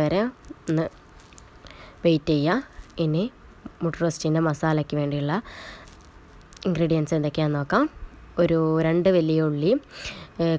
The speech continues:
കറിവേപ്പില, ഒരു, ആ, ഒരു പച്ചമുളക്, ഇഞ്ചി വെളുത്തുള്ളി പേസ്റ്റ്, തക്കാളി, ഏ,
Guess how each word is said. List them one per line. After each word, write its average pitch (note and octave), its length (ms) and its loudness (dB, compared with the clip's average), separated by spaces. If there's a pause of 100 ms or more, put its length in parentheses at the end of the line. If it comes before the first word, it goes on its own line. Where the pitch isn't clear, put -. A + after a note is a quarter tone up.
കറിവേപ്പില, D#3+ 560 2 (420)
ഒരു, E3+ 320 -2
ആ, E3 320 2
ഒരു F3+ 80 0
പച്ചമുളക്, D#3+ 680 2 (280)
ഇഞ്ചി D#3+ 220 0
വെളുത്തുള്ളി D#3 400 -2
പേസ്റ്റ്, D#3 320 0 (480)
തക്കാളി, D#3+ 500 2 (520)
ഏ, - 20 2